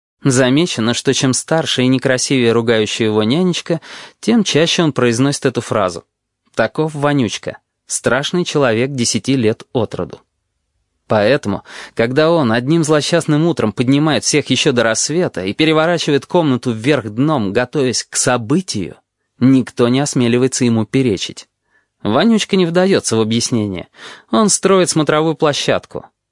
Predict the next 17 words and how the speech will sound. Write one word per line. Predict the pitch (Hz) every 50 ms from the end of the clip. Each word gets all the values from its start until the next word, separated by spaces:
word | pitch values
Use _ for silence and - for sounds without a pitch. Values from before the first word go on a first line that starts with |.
| _ -
Основой | - 117 113 - - 120 120 123 127 139 147
ей | 156 160
служит | 156 - 151 147 147 147 160 170 -
придвинутый | - 147 135 123 120 127 139 147 - 160
к | 139
окну | 160 143 - 139 123 127 135
письменный | - 139 131 - - 139 147 147 147
стол. | - - - 143 87 - - _ _ _ _ _ _ _ _ _ -
На | - 107 113
столе | - - 127 120 123 127 156
укрепляются | 175 - - 208 202 - 151 147 156 - -
подушки | 165 - 190 185 170 143 139 135 - - - 131 127 131 - -
и | - 147
штатив | - - 135 123 - - 156 170
для | 175 175
подзорной | - - 151 135 120 127 135 131 135 147 147
трубы — | - 156 160 156 143 123 107 107